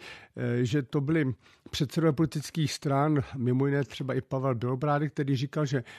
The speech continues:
nemůže do této vlády jít, protože tam je trestně stíhaná osoba. A tehdy také říkali, že jakmile se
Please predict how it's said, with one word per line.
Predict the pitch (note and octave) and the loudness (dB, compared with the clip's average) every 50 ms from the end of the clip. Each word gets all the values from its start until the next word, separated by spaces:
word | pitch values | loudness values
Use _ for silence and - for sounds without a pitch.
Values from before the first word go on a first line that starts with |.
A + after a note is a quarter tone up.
| - - _ | -20 -16 _
nemůže | - G#2+ A2 A#2 C#3 D3 - D#3+ D3 | -4 -2 0 2 2 2 2 2 0
do | C#3+ C#3+ | -2 -4
této | - - D#3+ D3+ - - E3 C#3+ - - - - - | -4 -2 -2 -2 0 0 -2 -2 -2 -8 -18 -20 -16
vlády | A#2 A2 C3+ C3 C3+ C#3 D3 C#3+ D3+ | -10 -6 -2 0 2 2 2 2 0
jít, | D#3 D3+ B2 B2 D3+ D#3+ - - - - _ _ _ | 0 0 0 -2 -2 -2 -4 -6 -16 -20 _ _ _
protože | - C3 C3 - - E3 D#3 A2 D3 D#3 | -2 -2 -2 0 2 2 2 4 2 2
tam | - - D#3 D3+ | 2 2 2 4
je | D#3 C#3+ | 4 2
trestně | - - B2+ - - F3 | 0 -2 -6 0 0 -2
stíhaná | - - - E3+ C#3+ D3+ D#3+ D3 B2 | -2 0 -2 0 0 2 2 2 2
osoba. | B2 B2+ - - D#3+ D#3 F3+ E3+ | 2 0 0 -2 0 2 2 2
A | D#3+ | 2
tehdy | - - D#3+ C#3+ D3 E3 E3 | 2 2 0 2 4 2 2
také | - E3+ C#3+ - F3 D3+ | 2 0 0 2 2 2
říkali, | A2+ A#2 C#3+ B2+ - D#3+ E3 E3+ E3 D3+ - - - - - - - - - | 2 2 -2 0 2 4 4 4 4 2 -2 -10 -20 -20 -16 -16 -16 -12 -4
že | - B2 D3 | 2 2 2
jakmile | C#3+ - F3 F3 E3+ | 4 4 4 4 4
se | - - D#3 | 4 2 -4